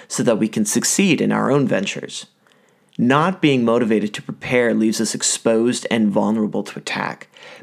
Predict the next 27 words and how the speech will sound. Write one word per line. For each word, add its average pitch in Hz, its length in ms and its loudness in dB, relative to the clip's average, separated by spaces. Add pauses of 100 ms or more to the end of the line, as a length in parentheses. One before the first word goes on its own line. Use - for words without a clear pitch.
Being 120 300 0
too 262 400 2
strongly 104 540 0
motivated 101 640 0
creates 104 340 -2
delusional 117 640 2
problems - 560 -4 (320)
and 123 120 0
leaves 127 220 2
us 131 160 -2
with 117 120 -2
an 107 100 0
inability 123 640 2
to 95 60 0
process 110 500 0
the 107 100 0
world 107 240 0
appropriately, 113 880 0 (280)
which 131 520 0 (340)
ultimately 127 580 2
diminishes 107 540 2
our 107 140 4
ability 104 460 0
to - 120 -8
positively 107 720 -2
impact - 440 -8
it. - 180 -12